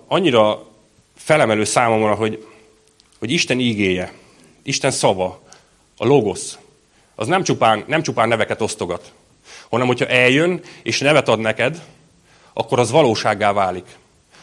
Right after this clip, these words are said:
Hogyha ő valamit kimond, akkor az, az a nem létezésből belép a létezésbe. Az a, az a nem létezésből belép a valóságba. És ahogy ezt kimondta,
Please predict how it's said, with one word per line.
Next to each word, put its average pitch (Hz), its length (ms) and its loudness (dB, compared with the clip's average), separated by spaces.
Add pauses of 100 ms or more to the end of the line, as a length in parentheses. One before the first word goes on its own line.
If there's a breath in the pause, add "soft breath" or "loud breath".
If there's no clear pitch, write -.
Hogyha 147 220 0
ő 147 60 4
valamit 160 320 4
kimond, 98 480 0 (580 soft breath)
akkor 135 280 -4
az, 135 240 -2 (320)
az 135 140 -6
a - 20 -2
nem 170 200 4
létezésből 127 680 0
belép 123 340 0
a 117 40 -2
létezésbe. 92 760 -6 (840 soft breath)
Az 120 180 -2
a, 127 440 2
az 123 160 -4
a 139 40 0
nem 160 220 4
létezésből 123 640 2
belép 127 300 2
a 110 40 -2
valóságba. 95 680 0 (300 loud breath)
És - 240 -2
ahogy 160 280 4
ezt 113 140 0
kimondta, 107 520 0